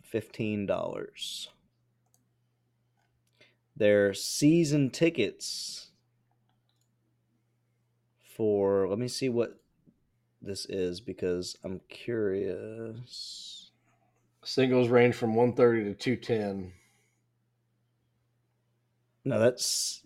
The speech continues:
Speaker 1: s-, that's, but s-, the se-, but see, the season t-, is, the one thirty is for seniors. So I'm trying to figure out what the Tide Pride, like, what the le-,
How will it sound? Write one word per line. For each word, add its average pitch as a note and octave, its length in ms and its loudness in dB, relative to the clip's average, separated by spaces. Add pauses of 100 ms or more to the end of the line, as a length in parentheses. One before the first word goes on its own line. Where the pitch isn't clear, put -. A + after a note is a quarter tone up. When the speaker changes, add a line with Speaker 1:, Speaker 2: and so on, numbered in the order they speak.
Speaker 1:
s-, - 580 -6 (460)
that's, A#2 300 2
but A#2+ 200 2
s-, - 180 0
the A#2 160 -2
se-, A#2+ 280 4
but A2 120 2
see, C3 140 4
the G#2 140 0
season A#2 400 2
t-, - 100 -12
is, - 240 -6 (800)
the A#2 100 4
one D3+ 300 10
thirty C#3 320 10
is G#2+ 100 2
for - 140 -10
seniors. G2+ 840 -4 (1800)
So - 180 2
I'm A2+ 80 2
trying D3+ 200 4
to C3 40 2
figure B2 180 6
out G#2+ 80 6
what G#2+ 120 -4
the - 80 -12
Tide G2 440 0
Pride, F2 540 0
like, F2+ 340 0
what F#2+ 220 -4
the F2 240 0
le-, F2+ 180 -6